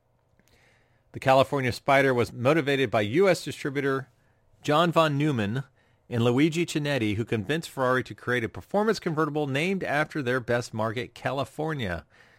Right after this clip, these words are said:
The California Spider emerged with supercar performance and became highly desirable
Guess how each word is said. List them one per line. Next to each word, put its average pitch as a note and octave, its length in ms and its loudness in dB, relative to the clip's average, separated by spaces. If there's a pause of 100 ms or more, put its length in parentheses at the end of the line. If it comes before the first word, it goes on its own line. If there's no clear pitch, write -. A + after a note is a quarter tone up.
(200)
The G2+ 80 -18
California A#2+ 500 2
Spider A#2+ 460 2
emerged B2+ 540 -2
with A2+ 100 -4
supercar E3 500 0
performance C3+ 640 -6
and A#2 140 -10
became A#2 360 -6
highly F#3+ 420 -2
desirable A#2 640 0